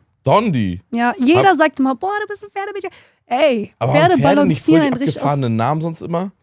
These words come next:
Speaker 2: Ja, aber ich hab den ja nicht, also als Baby gekauft.
Speaker 1: Mm.
Speaker 2: Der war schon irgendwo.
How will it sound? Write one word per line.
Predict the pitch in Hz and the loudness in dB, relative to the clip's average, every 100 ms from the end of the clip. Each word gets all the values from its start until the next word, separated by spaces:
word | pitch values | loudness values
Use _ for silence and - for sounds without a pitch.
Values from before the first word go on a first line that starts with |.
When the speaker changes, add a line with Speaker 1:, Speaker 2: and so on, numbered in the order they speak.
| _ _ _ _ _ _ _ _ _ _ _ - | _ _ _ _ _ _ _ _ _ _ _ -10
Speaker 2:
Ja, | 262 277 277 254 - _ | -4 0 2 0 -4 _
aber | 247 247 | -8 -6
ich | 254 | -6
hab | 277 | -8
den | 277 254 | -8 -8
ja | 247 | -8
nicht, | 240 - _ | -10 -12 _
also | 220 214 208 | -8 -6 -8
als | - 214 - | -4 -6 -2
Baby | 226 233 214 | -2 0 0
gekauft. | 202 - 190 - 113 | -2 -4 -8 -6 -4
Speaker 1:
Mm. | 117 123 120 110 101 | -4 -2 -2 -4 -2
Speaker 2:
Der | 254 233 | -2 0
war | 262 | -2
schon | 247 254 233 | -2 -10 -8
irgendwo. | 233 233 220 214 | -8 -8 -8 -12